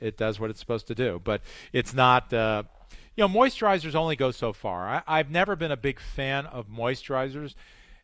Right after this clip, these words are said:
and, uh, boy, it sounds hypocritical because I created one. It, doesn't that sound weird? But I really did. I created a moisturizer because as much as I say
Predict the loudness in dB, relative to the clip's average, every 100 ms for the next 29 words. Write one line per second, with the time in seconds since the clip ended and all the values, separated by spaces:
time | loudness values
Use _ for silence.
0 | -4 0 2 2 0 0 -2 -2 -2 -4
1 | -6 -6 -8 -4 -4 -4 -8 -12 -10 -4
2 | -4 -4 -6 -2 2 2 0 -4 -6 -8
3 | -10 -16 -16 -16 -16 -20 -12 -10 -8 -10
4 | -6 -6 -4 -4 -4 -6 -20 -4 6 8
5 | 8 2 0 2 2 4 0 -2 -4 -2
6 | 0 -2 0 2 2 -2 -6 -4 -6 -8
7 | -10 -8 -4 -4 -6 -2 0 0 -4 0
8 | 2 0 -2 -2 0 2 0